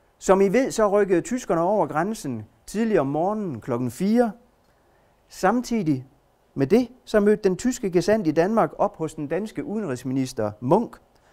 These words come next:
og her afleverede han et memorandum til den danske regering. Det her tyske memorandum, eller rettere ultimatum, var et besynderligt dokument. Hovedkravet i det var,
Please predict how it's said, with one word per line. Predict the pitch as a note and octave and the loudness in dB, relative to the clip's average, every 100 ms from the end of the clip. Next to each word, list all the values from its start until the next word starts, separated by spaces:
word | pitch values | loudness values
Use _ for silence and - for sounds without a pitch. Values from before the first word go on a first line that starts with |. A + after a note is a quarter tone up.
| _ _ _ _ | _ _ _ _
og | F3+ | 4
her | G#3+ A3+ | 6 6
afleverede | B3+ C4 A3+ G#3 | 6 6 8 6
han | F#3 G3 | 6 2
et | F3+ | 2
memorandum | F#3+ F#3+ E3+ F3 B3+ A#3+ E3+ | 4 2 2 0 2 0 0
til | F#3 | 0
den | E3 | 2
danske | D3+ G3 - | 2 2 0
regering. | C#3+ C#3 E3 A2+ G2+ - - _ _ _ _ _ _ _ - | 0 2 2 2 -4 -12 -18 _ _ _ _ _ _ _ -2
Det | A#3+ | 0
her | B3 A3+ | 2 0
tyske | - C4+ - F#3+ | -2 -4 -2 0
memorandum, | E3+ F3 D3 D3 G#3+ G3 A#2+ | 0 0 -2 -2 -4 -6 -4
eller | C#3+ C3+ A#2+ | -2 -2 -2
rettere | D#3+ F#3 B2+ G#2+ | -4 -2 -4 -2
ultimatum, | D3+ C3+ C3 B2 D#3+ F#3+ - F#2 F#2 - _ _ - | -2 0 0 2 2 2 -2 -8 -10 -18 _ _ -2
var | D#3 E3+ | -2 0
et | D#3 D3+ | -4 -2
besynderligt | D3+ - B3 F3+ G#2 G2 - - | -6 -4 -4 -4 -6 -10 -12 -6
dokument. | A#2+ A2+ B2 C3 - - _ _ _ _ _ _ _ _ _ _ - _ _ _ | -6 -4 -4 -6 -10 -20 _ _ _ _ _ _ _ _ _ _ -20 _ _ _
Hovedkravet | - C4+ D4 - F#3+ F3+ C#3+ | 2 4 4 2 0 0 0
i | A3 | 0
det | G#3+ F3 | 4 4
var, | D#3+ G3 | 4 0